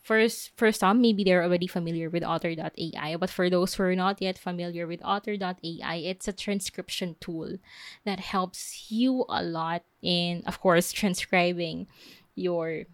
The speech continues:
your message. And it saves a lot of time. It saves a lot of time, and it helps me store my thoughts. Like I mentioned, whenever we are doing something and something pops out of our mind,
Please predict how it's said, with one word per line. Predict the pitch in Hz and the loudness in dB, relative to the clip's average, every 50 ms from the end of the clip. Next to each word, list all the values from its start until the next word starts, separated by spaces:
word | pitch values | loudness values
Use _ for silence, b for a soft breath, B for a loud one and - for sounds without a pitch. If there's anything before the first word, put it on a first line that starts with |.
| _ _ _ _ _ _ | _ _ _ _ _ _
your | 190 185 | 2 4
message. | 185 202 226 240 - - 180 156 - 160 - - - B B B B B B B B _ | 6 4 4 2 2 0 -2 -2 -2 -6 -8 -8 -8 B B B B B B B B _
And | 208 202 208 202 202 202 180 196 185 - - - - _ _ _ _ | 0 2 2 2 0 -2 -4 -8 -12 -12 -16 -20 -20 _ _ _ _
it | - 269 - | -6 -6 -4
saves | - - 320 330 349 302 - | 0 2 4 4 4 4 4
a | 302 240 | 4 6
lot | 220 196 185 | 6 6 4
of | 196 - - | 2 0 -2
time. | - 175 160 156 - - 185 180 - - - - - _ _ | -6 -6 -6 -6 -8 -10 -12 -12 -14 -18 -20 -20 -20 _ _
It | - - | -6 -4
saves | - - 214 220 - - | 0 0 0 2 2 2
a | 202 | 4
lot | 190 180 175 | 4 4 2
of | 185 - | 2 0
time, | - 196 180 170 | -2 -2 -2 -2
and | 170 175 | -4 -6
it | 160 - | -8 -6
helps | - - 180 - - - - - | -4 -4 -4 -4 -4 -12 -6 -4
me | 202 190 185 180 190 - _ _ _ | -2 -2 -2 -2 -4 -6 _ _ _
store | - - - - 202 180 180 185 226 220 - - _ _ _ | -12 -6 0 2 2 4 4 2 0 -2 -8 -16 _ _ _
my | - 196 196 190 | -2 0 0 0
thoughts. | 190 - - 175 175 214 262 - - - - - | 0 2 2 4 4 4 2 0 -8 -10 -4 -4
Like | 196 190 - 185 | -4 -2 -2 -2
I | |
mentioned, | 175 180 175 185 190 214 185 185 | -2 -2 -4 -4 -4 -4 -4 -2
whenever | 180 180 180 170 175 180 175 | -2 -2 -2 -2 -2 -4 -2
we | 185 190 175 | -2 -2 0
are | 175 165 156 - - _ _ _ - | 0 -2 -2 -6 -8 _ _ _ 6
doing | 202 220 220 220 214 | 8 8 8 8 6
something | - 220 202 196 196 196 190 170 | 4 4 2 2 0 -2 -4 -4
and | 170 185 180 185 190 B B B B B | -4 -4 -4 -6 -8 B B B B B
something | - - 202 208 208 202 196 202 | -10 -8 -8 -6 -6 -6 -8 -8
pops | - - 196 190 190 - - - - | -6 -2 -2 -2 -2 -4 -14 -6 -6
out | 185 180 165 175 175 - - | -4 -4 -4 -6 -8 -8 -8
of | - 180 175 180 175 - | -8 -8 -6 -6 -6 -4
our | - 180 180 180 180 180 | -4 -2 -2 -2 -2 -2
mind, | 175 160 160 170 175 185 190 185 180 170 - | -2 -2 0 0 0 2 0 0 0 -2 -4